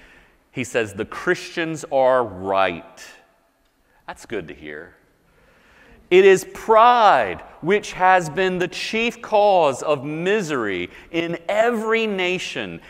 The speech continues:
and every family since the world began. Other vices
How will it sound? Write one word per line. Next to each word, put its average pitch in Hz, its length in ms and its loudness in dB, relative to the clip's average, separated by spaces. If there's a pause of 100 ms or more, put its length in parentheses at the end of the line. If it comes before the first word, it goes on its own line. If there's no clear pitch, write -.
and 170 300 -4
every 226 480 0
family 185 540 -4
since 247 440 -8
the 220 120 2
world 196 420 2
began. 151 640 -4 (720)
Other 262 340 10
vices 131 720 0